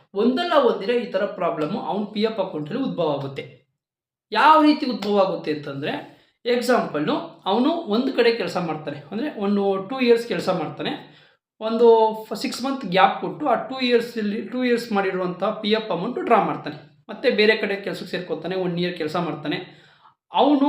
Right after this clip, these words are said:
ಒನ್ ಇಯರ್ ಕೆಲಸ ಮತ್ತೆ ಬಿಡ್ತಾನೆ. ಮತ್ತೆ ಬೇರೆ ಕಡೆ ಸೇರ್ಕೊಂಡೇನು ಸಮಸ್ಯೆ ಬರಲ್ಲ. ಅವನೇನಾದ್ರೂ ಮತ್ತೆ ಏನಾದ್ರೂ ನಾನು ಮಾಡಿದ್ನಲ್ಲ ಹಳೆ ಕಂಪ್ನಿ, ಹಳೆ ಕಂಪ್ನಿಗೆ ಏನಾದ್ರೂ ಮತ್ತೆ ಕ್ಲೈಮ್ ಆಗಿರೋ, ಕ್ಲೈಮ್ ಮಾಡ್ಕೊಂಡಿರ್ತಾನಲ್ಲ ಟೂ ಇಯರ್ಸ್ ಮಾಡಿ, ಆ ಕಂಪ್ನಿಗೆ ಮತ್ತೆ ಬಂದು ಸೇರ್ಕೋಬೇಕಾದ್ರೆ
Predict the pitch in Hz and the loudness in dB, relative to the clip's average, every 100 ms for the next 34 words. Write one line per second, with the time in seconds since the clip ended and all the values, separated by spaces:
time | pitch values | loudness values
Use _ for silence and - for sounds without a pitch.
0 | 294 220 226 226 220 196 208 233 262 320 | 4 2 2 0 -2 -4 -2 0 0 0
1 | 190 - 135 131 - _ 170 170 277 185 | 0 -2 -6 -10 -14 _ -8 -2 -2 4
2 | 202 277 285 285 - 247 247 226 214 202 | 6 6 4 -2 0 0 0 -2 -4 -4
3 | 185 180 170 156 147 - - - _ - | -4 -4 -4 -2 -2 -4 -8 -20 _ 0
4 | 151 269 277 277 262 226 277 247 175 - | 2 4 4 2 0 0 -2 -2 -2 -4
5 | - 269 254 240 254 240 233 202 - - | -2 0 2 0 -2 -2 -2 -2 -6 -8
6 | 180 202 254 208 214 170 170 247 247 220 | 2 4 4 0 0 2 4 4 2 -2
7 | 185 170 147 - 170 247 254 233 202 226 | -2 -6 -10 -6 -2 0 0 0 0 0
8 | 208 196 180 214 208 175 - 190 190 220 | 0 0 0 -2 -4 -6 -4 -4 0 2
9 | 269 254 226 226 208 202 202 - 226 254 | 4 2 2 2 0 0 -2 0 4 6
10 | 226 214 190 180 180 175 - 240 214 190 | 4 2 -2 -2 -4 -4 -2 0 2 0
11 | - 165 269 185 - - _ - 147 165 | -4 -4 -2 -4 -6 -18 _ -8 -4 2
12 | 262 302 - - 247 226 269 277 247 190 | 4 4 0 4 4 4 2 2 0 -2
13 | - 233 262 202 196 220 196 196 196 185 | -2 2 4 2 -4 -6 -2 -2 0 -4
14 | 160 - 143 135 170 | -4 -4 -6 -4 0